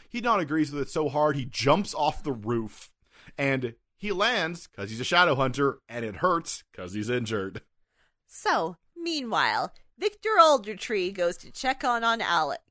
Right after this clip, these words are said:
Speaker 2: check in on Alec, and look, without Magnus, Alec is still alive.
Speaker 1: Oh, look, he's just lying there in bed. But once again, Aldertree, in his very competent mode, <laughs> looks
Speaker 2: Is like
Speaker 1: around and is like,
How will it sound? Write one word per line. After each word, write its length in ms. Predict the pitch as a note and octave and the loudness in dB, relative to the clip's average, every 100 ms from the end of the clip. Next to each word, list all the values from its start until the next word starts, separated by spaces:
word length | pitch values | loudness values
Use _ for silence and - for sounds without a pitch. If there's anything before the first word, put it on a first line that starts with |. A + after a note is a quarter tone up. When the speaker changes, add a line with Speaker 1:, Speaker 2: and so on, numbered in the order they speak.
| - | -14
Speaker 2:
check 260 | - A#3 - | -6 -6 -4
in 240 | G#3 G#3+ | -6 -4
on 260 | D3 F#3+ E3+ | -2 -2 0
Alec, 420 | D3 C#3+ B2+ G#3+ | 0 0 -2 -4
and 180 | A3 B3 | -6 2
look, 340 | D#4+ F#4+ - | 6 6 4
without 380 | A#3 B3+ F#4+ G4 | -2 2 2 2
Magnus, 560 | A3 D4+ C4+ G3 F#3 | 2 2 2 -4 -4
Alec 400 | - - G4 C#4 | -2 0 2 0
is 100 | F3 | -4
still 320 | - G3 G3+ C4+ | -4 -2 0 2
alive. 460 | E4 G4 D4+ E3 D#3 | 2 2 2 2 2
Speaker 1:
Oh, 240 | C4 C4+ | 2 2
look, 260 | C#4 C4+ - | 4 4 4
he's 280 | A3+ G3+ A3 | -6 -6 -4
just 340 | A3+ A3 G3 | 0 0 0
lying 500 | G#3 G3+ G#3 G#3+ G#3+ | -2 -2 -2 -4 -4
there 260 | G#3+ A3 A3 | -4 -2 -2
in 140 | C4 | -4
bed. 540 | - F3 D3 C3 A#2+ - - _ | 0 2 4 4 0 -6 -16 _
But 220 | D#3 C#3+ | -6 -4
once 260 | D3 F3+ E3+ | 0 0 0
again, 380 | D#3+ F3+ F3 C#3 - | -4 2 2 2 -2
Aldertree, 680 | D3+ D#3 D3+ D3 - D3+ C#3+ | 2 2 2 -2 -2 0 0
in 240 | C#3+ C3+ | 0 0
his 360 | C3+ C3 A2+ G2+ _ - | 2 2 0 -8 _ -20
very 520 | F2+ F2+ A#2+ D#3+ F#3 | -10 0 2 4 2
competent 680 | F3+ - F#3 G3 G3 G#3 F#3 | -4 -4 -2 0 0 0 0
mode, 520 | F3+ G#3+ F#3 C#3 C3+ - _ _ _ | 0 4 6 6 4 -2 _ _ _
<laughs> 120 | C3+ C#3 - - - - - | -10 -10 -8 -10 -14 -14 -2
looks 220 | D#3 B3 | 0 0
Speaker 2:
Is 40 | B3 | 2
like 120 | G3 | 6
Speaker 1:
around 380 | G#3 A3 F3 D#3 | 6 6 6 4
and 100 | D#3 | 2
is 80 | C3+ | 2
like, 200 | C3 | 2